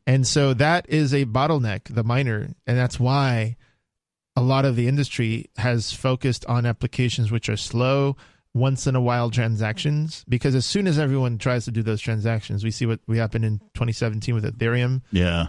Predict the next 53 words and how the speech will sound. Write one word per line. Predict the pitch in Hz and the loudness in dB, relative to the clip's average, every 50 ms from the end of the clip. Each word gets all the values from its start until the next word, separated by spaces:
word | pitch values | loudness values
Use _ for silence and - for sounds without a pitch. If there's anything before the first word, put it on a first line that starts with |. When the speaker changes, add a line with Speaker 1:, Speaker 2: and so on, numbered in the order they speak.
| - - _ | -6 -6 _
Speaker 1:
You | - 117 | 0 0
know, | 113 113 110 110 | 2 2 2 2
or | 113 - 135 139 | 2 2 2 4
this | 131 170 185 - - | 4 2 0 0 0
year | 147 135 131 131 | 2 2 2 2
with | 123 120 117 - | 0 -2 -2 0
Polygon, | - 156 180 196 147 120 120 113 113 110 | 0 0 0 0 0 0 0 -2 -2 -2
with | 107 107 - | -2 -4 -2
Sunflower | - - 139 143 131 - 127 117 117 110 110 | -2 -2 -2 -2 0 0 0 0 0 0 0
Game, | 104 107 104 107 107 | -2 -2 0 0 0
is | 107 107 104 | 0 -2 -2
like, | 107 - | -4 -6
took | - - 123 | -6 -2 -2
over | 120 120 113 107 113 | 0 0 0 -2 -2
the | 104 107 104 104 | -2 -2 -2 -2
blockchain. | 110 117 117 117 117 - - 110 - - - - _ _ _ _ _ _ _ _ _ _ | -2 -2 -2 -2 -2 -2 -4 -6 -6 -8 -14 -20 _ _ _ _ _ _ _ _ _ _
We're | 135 151 165 | 4 4 4
gonna | 165 202 202 175 | 4 2 2 2
ha-, | 147 180 180 - | 2 2 0 0
it's | 170 - - | 0 0 0
like | 220 185 - _ | 0 -2 -2 _
computers | - 180 170 156 185 196 196 185 147 | -2 0 2 2 2 2 2 2 0
had | 175 156 | 0 0
vacuum | 120 110 147 135 135 - 147 131 123 | 0 0 0 0 0 0 -2 -2 -2
tubes | 107 - 120 110 104 110 120 - | -2 -2 -2 -2 -2 -6 -10 -8
powering | - 120 123 123 123 120 113 107 110 110 107 | -2 0 0 0 0 0 -2 -4 -4 -4 -2
them, | 104 107 110 113 - | -2 -2 -4 -4 -2
and | - 127 127 | 0 0 2
now | 127 127 127 123 | 2 2 2 2
they | 120 123 120 | 0 0 0
have | 117 117 107 104 | 0 0 -2 -2
digital | 104 123 107 104 104 107 107 | -2 -2 -2 -2 -2 -4 -4
transistors. | - - 110 110 104 110 107 104 - - - 98 104 - - - - _ _ _ _ _ - _ _ _ | -4 -4 -6 -4 -4 -4 -4 -4 -6 -8 -8 -8 -8 -8 -10 -16 -20 _ _ _ _ _ -20 _ _ _
It's | - 147 135 | -2 0 0
the | 160 147 | 0 0
same. | - - 190 190 190 185 175 - - 151 - | 0 0 0 0 0 0 -2 -4 -6 -12 -8
Software | - - - 160 185 196 - - 208 196 | -4 -2 0 2 2 0 0 0 0 0
will | 165 143 127 | 2 0 0
still | - - - 143 123 | 0 0 -2 -2 0
be | 101 131 127 127 | 0 0 2 2
there, | 117 107 101 95 92 | 0 0 -2 -4 -4
and | 101 95 107 | -4 -2 -2
everything | 127 120 131 127 - 139 120 | 0 0 0 0 0 0 0
will | 113 110 | 0 -2
still | 101 - - 113 107 | -4 -4 -4 -4 -4
be | 104 - 131 127 120 | -2 -2 0 0 0
there. | 104 104 92 98 101 | 0 0 -2 -2 0
Smart | - - - 120 - - | 2 2 4 4 2 2
Speaker 2:
Mm-hmm. | 135 | 0
Speaker 1:
contracts | 123 123 113 - 113 104 - - | 0 0 -2 -2 -4 -4 -4 -4
will | 104 104 | -6 -6
be | 104 104 107 107 104 | -4 -4 -4 -4 -2
there, | 101 101 104 110 | -4 -4 -4 -6